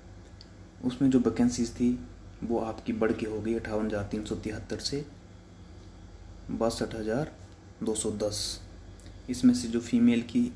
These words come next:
बढ़ गई थी वो बढ़ के हो गई थी पचानवे सौ ग्यारह और जो मेल कैंडिडेट थे उनकी बढ़ के हो गई थी पचास हज़ार छः सौ निन्यानवे। तो टोटल जो वैकेंसी इसमें बढ़ी वो बढ़ी आपकी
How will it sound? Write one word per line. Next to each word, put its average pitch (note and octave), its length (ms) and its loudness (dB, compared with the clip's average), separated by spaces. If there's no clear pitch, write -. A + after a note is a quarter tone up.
बढ़ A#2+ 220 2
गई A#2 180 6
थी A#2+ 180 2
वो A#2+ 240 4
बढ़ A2+ 200 2
के A2+ 140 -2
हो A2+ 120 -2
गई A#2 100 2
थी A#2+ 140 -2
पचानवे A2 420 -2
सौ A2 160 -4
ग्यारह A2 380 0
और A2+ 200 2
जो G#2+ 120 0
मेल A#2 280 2
कैंडिडेट A2 500 2
थे A#2 40 0
उनकी A2+ 220 -4
बढ़ G#2+ 160 -4
के - 180 -8
हो G#2+ 160 -4
गई G#2 140 -2
थी C#3 160 -4
पचास A#2 280 -2
हज़ार A#2+ 320 -2
छः A#2+ 160 -4
सौ C3 240 -2
निन्यानवे। G2+ 560 -2
तो A2 80 -4
टोटल B2 360 4
जो B2 100 6
वैकेंसी B2 500 2
इसमें A#2 300 0
बढ़ी B2 220 6
वो A2+ 180 2
बढ़ी A2+ 260 2
आपकी A#2 340 0